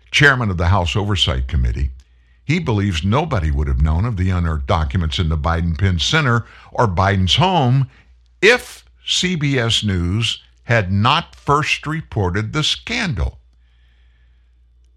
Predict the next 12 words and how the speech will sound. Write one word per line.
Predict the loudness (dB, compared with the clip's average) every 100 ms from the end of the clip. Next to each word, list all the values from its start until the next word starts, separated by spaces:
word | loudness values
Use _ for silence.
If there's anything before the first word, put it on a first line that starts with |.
| _ _ _ _
Think | -8 -4
about | -2 -2 -2
that. | -6 -10 -10 -2
It | -2 2
wasn't | 4 4 4 2 2 -2 -8 _ _
a | 0 0
scandal | 0 0 2 2 2 0 -2 -4 -10 -20 _ _ _ _ _ _ _
until | 2 4 4 2 0 2 2 0 -2 -4 _ _ _ _ _ _ _ -8
C | -4 0 0
B | 2 2
S | 2 0 0
News | 0 0 0 0 -2 -4